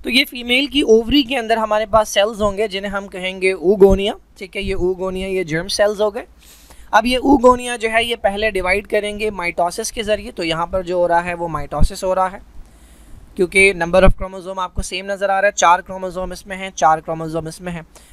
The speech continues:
चार chromosome इसमें हैं, चार chromosome इसमें हैं। तो basically ये क्या कर रहे हैं, अपना number same रख रहे हैं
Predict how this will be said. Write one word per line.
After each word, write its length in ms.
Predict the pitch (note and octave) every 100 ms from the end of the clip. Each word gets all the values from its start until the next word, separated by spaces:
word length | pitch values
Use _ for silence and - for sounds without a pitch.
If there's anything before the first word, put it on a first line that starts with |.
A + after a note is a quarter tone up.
| -
चार 240 | F#3 F3+
chromosome 460 | - F#3 F#3 F3+ F3+
इसमें 240 | F3+ F#3
हैं, 80 | F3+
चार 240 | F3+ E3 E3
chromosome 480 | F3 E3+ E3 E3
इसमें 220 | D#3+ - F#3
हैं। 80 | -
तो 80 |
basically 400 | F#3 E3+ G3 F#3+
ये 140 | G3 F#3+
क्या 180 | F#3+ F#3+
कर 160 | E3
रहे 100 | D3+
हैं, 80 | A#3 - -
अपना 240 | - F#3 G#3+
number 280 | F#3+ F#3+ A3
same 340 | - G3+ G#3
रख 180 | D3+ -
रहे 80 |
हैं 80 | B2+